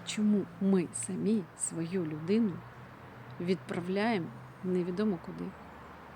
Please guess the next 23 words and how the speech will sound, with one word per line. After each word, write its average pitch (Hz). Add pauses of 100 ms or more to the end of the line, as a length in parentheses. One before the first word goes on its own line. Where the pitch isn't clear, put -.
Я 285
так 226
розумію, 202
що -
це 196
людина 190
самотня, 214 (440)
і 247 (380)
він 330
сам. 208 (640)
Так. 208 (260)
І -
тепер 277
він 269
не 285
ходить 208
на 196
зустрічі 202
українців. 196 (1400)
А 214 (100)
в 196
русські 247
клуби 240